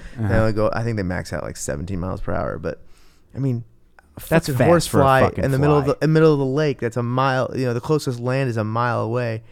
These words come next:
Speaker 1: and you just see these horsefly traveling right next to you trying to fucking bite your ear off.
Speaker 2: Yeah. So I don't know. I, it, it has to,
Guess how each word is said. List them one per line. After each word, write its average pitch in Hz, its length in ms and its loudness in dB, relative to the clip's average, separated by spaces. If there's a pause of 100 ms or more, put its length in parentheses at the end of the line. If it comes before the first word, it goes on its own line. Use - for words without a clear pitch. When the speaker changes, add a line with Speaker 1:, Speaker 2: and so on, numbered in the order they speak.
(220)
Speaker 1:
and 135 120 -2
you 131 80 -2
just 131 220 0
see 143 140 -4
these 123 160 -10
horsefly 120 420 -4
traveling 113 420 -2
right 104 200 -2
next 113 240 -4
to 104 80 -12
you 98 40 -10
trying 101 200 -6
to 98 40 -12
fucking 110 420 -6
bite 107 260 -2
your 107 160 -10
ear 101 260 -4
off. 90 160 -2
Speaker 2:
Yeah. 110 220 0 (240)
So - 180 -12
I 160 120 2
don't 135 180 2
know. 127 160 2
I, 120 300 -6
it, 135 120 -8 (220)
it 123 160 2
has 123 320 2
to, - 100 -20